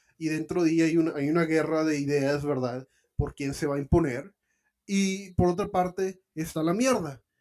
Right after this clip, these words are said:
O sea, gente que son socialistas pseudolibertarios, ¿verdad? Y quieren, quieren tomar el nombre o el, el estandarte, ver-, ¿verdad? Pero, pero hacer cosas que son contradictorias.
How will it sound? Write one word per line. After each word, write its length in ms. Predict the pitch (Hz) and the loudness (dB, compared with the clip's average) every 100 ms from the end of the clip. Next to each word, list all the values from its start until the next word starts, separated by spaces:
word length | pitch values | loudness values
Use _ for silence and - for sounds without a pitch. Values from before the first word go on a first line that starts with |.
| _ | _
O 40 | 139 | -8
sea, 140 | 143 | -8
gente 480 | 139 - 160 165 196 | -8 0 2 2 0
que 120 | 202 | 0
son 180 | 180 175 | 4 4
socialistas 600 | 196 190 202 180 165 185 | 4 4 4 4 2 2
pseudolibertarios, 840 | 202 190 190 190 180 185 165 170 175 | 6 6 6 6 4 2 6 6 4
¿verdad? 460 | 170 151 151 160 - _ - | 2 0 -2 -4 -12 _ -16
Y 120 | 165 | -4
quieren, 500 | 170 160 170 180 - | 0 2 2 0 -2
quieren 600 | 165 165 175 175 165 143 - - - - | 2 4 4 4 2 -4 -10 -20 -10 -2
tomar 300 | 180 165 175 | 0 2 4
el 140 | 190 | 4
nombre 480 | 185 175 180 185 180 | 4 4 4 6 8
o 360 | 175 165 156 147 | 8 6 4 2
el, 120 | 147 | 0
el 160 | 147 147 | -2 -4
estandarte, 640 | 139 165 165 160 143 185 | -2 2 4 4 4 4
ver-, 260 | 170 160 151 | 4 0 -6
¿verdad? 460 | 151 147 147 165 170 | -4 -2 -2 -4 -4
Pero, 280 | 151 131 - _ _ | -4 -4 -8 _ _
pero 120 | 165 | 2
hacer 240 | 165 170 160 | 4 2 0
cosas 340 | 170 170 175 | -2 -2 -2
que 100 | 175 | -2
son 160 | 165 151 | 0 0
contradictorias. 920 | 175 170 180 180 254 220 151 - - | 0 2 0 4 4 4 0 -6 -20